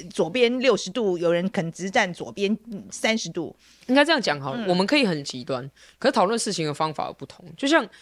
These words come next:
Speaker 2: 现在我觉得近几年在台湾，大家好像很喜欢一言不合就立刻帮对方贴上个立场。比如说，啊，好，现在我看你的意见跟我不一样，所以你一定是万恶的一四五零，你就是侧翼，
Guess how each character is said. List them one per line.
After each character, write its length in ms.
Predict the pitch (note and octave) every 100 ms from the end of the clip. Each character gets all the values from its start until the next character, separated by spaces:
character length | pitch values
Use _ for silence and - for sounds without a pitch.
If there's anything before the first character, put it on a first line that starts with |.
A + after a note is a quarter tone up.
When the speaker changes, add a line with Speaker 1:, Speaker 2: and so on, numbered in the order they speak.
| - _ -
Speaker 2:
现 160 | -
在 120 | D#4+
我 120 | A#3+ E3+
觉 60 |
得 60 | E3+
近 200 | E3+ G#3+
几 200 | - D3
年 120 | C3+
在 140 | D3+
台 180 | E3 D3
湾， 200 | C#3+ D3
大 140 | E3 G#3
家 100 | G#3+
好 160 | D#3+
像 260 | D3 F#3 D#3+
很 160 | B2+ C#3+
喜 200 | E3 C#3+
欢 300 | C#3 D3+ D#3 - - _
一 160 | C4+ G#3
言 160 | E3+
不 100 | E3+
合 180 | G3+ D3+
就 140 | D3+
立 80 | G3+
刻 140 | F#3 F3+
帮 180 | E3+
对 180 | E3+ F3+
方 160 | D#3 D#3
贴 160 | D#3+
上 200 | D#3 D3
个 80 | C3+
立 160 | C3 C3
场。 160 | - - - _ _ _
比 100 | D#3+
如 80 |
说， 160 | E3 F#3+
啊， 240 | - F3
好， 220 | E3+ F3 E3
现 180 | A3+
在 240 | A3 F#3 D3 _ _ _
我 80 | D#3+
看 200 | G#3 A3
你 80 | F3
的 80 |
意 100 | F#3
见 220 | F#3+ G3 F3+
跟 100 | F#3
我 80 |
不 240 | D#3 E3+ D#3+
一 40 |
样， 180 | D#3 B2+
所 160 | - F#3
以 20 |
你 80 | F3
一 60 |
定 120 | D#3+
是 180 | F3 F#3+
万 180 | F#3+ F3+
恶 140 | F3 F3
的 80 | D3+
一 140 | D#3
四 180 | D3+ E3
五 220 | C#3 A#2
零， 180 | - A#2
你 100 | B2+
就 160 | C3+ F3
是 140 | F3+
侧 280 | E3+ F3+ D#3
翼， 220 | D3 C3